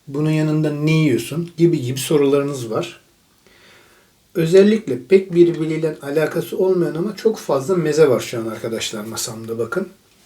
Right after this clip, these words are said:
Ee, bulgur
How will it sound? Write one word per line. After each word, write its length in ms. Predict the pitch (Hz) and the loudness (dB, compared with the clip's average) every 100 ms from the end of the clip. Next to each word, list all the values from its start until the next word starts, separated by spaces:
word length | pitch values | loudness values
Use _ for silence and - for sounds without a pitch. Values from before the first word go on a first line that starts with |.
| _ _ _ _ _ _ _ _ _ - - - - - - _ _ _ _ _ _ _ _ _ _ _ _ - - - _ _ - - | _ _ _ _ _ _ _ _ _ -18 -18 -18 -20 -20 -20 _ _ _ _ _ _ _ _ _ _ _ _ -20 -20 -20 _ _ -12 -8
Ee, 580 | 147 139 139 139 135 135 | -4 -2 0 0 0 -2
bulgur 640 | 156 151 147 165 - - | 0 0 2 0 0 -10